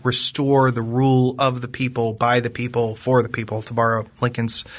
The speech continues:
famous phrase. However, in so doing, in his sort of, Jackson had this kind of way about him. I, I know Ro-, Robert R-, Remini is, um, was a brilliant historian, and, and his, his work is,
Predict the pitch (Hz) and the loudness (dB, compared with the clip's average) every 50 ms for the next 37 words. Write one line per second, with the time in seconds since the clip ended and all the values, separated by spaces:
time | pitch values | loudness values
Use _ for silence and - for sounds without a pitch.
0 | - - - - - - - - 127 113 110 107 104 - - - 107 104 107 - | -16 -16 -16 -18 -18 -14 -4 -2 -2 0 0 -2 -2 -2 0 0 0 0 0 -2
1 | - - - - _ _ - - - _ _ _ _ _ _ _ - - 175 214 | -6 -8 -8 -14 _ _ -20 -20 -20 _ _ _ _ _ _ _ -4 -2 0 2
2 | 254 247 139 104 82 87 - - - _ _ - - 165 180 185 185 - - 135 | 2 2 0 -2 -6 -10 -14 -20 -20 _ _ -4 -2 2 2 2 2 2 2 2
3 | 127 127 127 160 185 175 117 92 78 101 98 - - - - - - 139 143 143 | 2 2 2 2 2 2 0 -4 -6 -12 -14 -16 -20 -20 -18 -8 -4 -2 -2 0
4 | 139 151 139 135 127 - - 151 143 139 131 123 117 113 - - - - _ _ | 0 0 0 2 2 2 2 2 2 4 4 2 2 0 -4 -10 -12 -14 _ _
5 | - - - - - - - _ - - 175 202 208 202 - 208 190 170 175 165 | -20 -20 -20 -20 -20 -20 -18 _ -2 0 2 2 2 0 0 -2 -2 0 0 0
6 | 160 147 139 135 131 - - 156 147 147 139 131 123 117 117 123 123 131 131 131 | 0 0 0 -2 -2 -2 -2 -2 0 0 0 -2 -2 -2 0 0 2 2 2 2
7 | 131 127 123 117 120 - - 123 123 127 120 113 113 110 113 120 117 113 113 113 | 2 2 0 -2 -4 -8 -6 -6 -2 0 0 0 0 0 0 -2 -2 -2 -2 -2
8 | 113 117 - - - 123 120 - - 131 139 147 147 131 139 143 143 - 139 151 | -4 -6 -8 -6 -4 -4 -4 -2 -4 -2 -2 0 0 2 0 0 0 0 0 0
9 | 156 143 139 123 117 127 127 123 120 - 135 131 127 131 131 131 127 120 117 113 | 0 0 -2 -4 -4 -4 -4 -4 -4 -2 -2 0 2 2 2 2 2 2 0 -2
10 | 110 107 - - - - _ _ _ _ - - - 135 127 - - - - _ | -2 -2 -4 -6 -6 -10 _ _ _ _ -20 -14 -10 -10 -10 -10 -10 -16 -20 _
11 | - - 135 135 127 113 117 113 110 - - _ _ - - 156 151 139 123 117 | -16 -6 -2 -2 0 0 -2 -4 -8 -12 -20 _ _ -2 0 0 2 2 -2 -2
12 | 123 127 117 - - 127 120 117 117 113 113 110 107 107 107 107 - - 127 127 | -4 -4 -4 -4 -2 0 2 2 2 2 0 -2 -4 -6 -6 -8 -8 -8 -6 -6
13 | 127 117 - - - 107 92 - 135 139 123 123 - - 135 131 127 123 127 127 | -6 -6 -6 -10 -14 -12 -6 -2 0 0 0 0 -2 -2 -2 -2 0 2 0 0
14 | 123 - 127 117 - - - | 0 0 -2 -2 -4 -6 -8